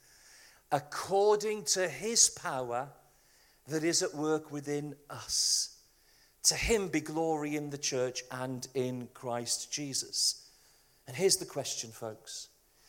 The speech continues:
Is your soul in good enough condition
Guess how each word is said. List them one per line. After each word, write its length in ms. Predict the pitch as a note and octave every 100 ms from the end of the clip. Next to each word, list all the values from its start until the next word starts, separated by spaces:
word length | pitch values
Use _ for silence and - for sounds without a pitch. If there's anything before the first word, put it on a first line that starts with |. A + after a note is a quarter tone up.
| _ -
Is 260 | G3+ -
your 360 | F#3 E3+ E3+ D#3+
soul 760 | - - F#3+ E3 C#3+ A#2 A2 - - - _ _ -
in 160 | D3 C#3+
good 200 | E3+ F3
enough 320 | E3 E3 E3
condition 640 | - D#3+ D3 - - A2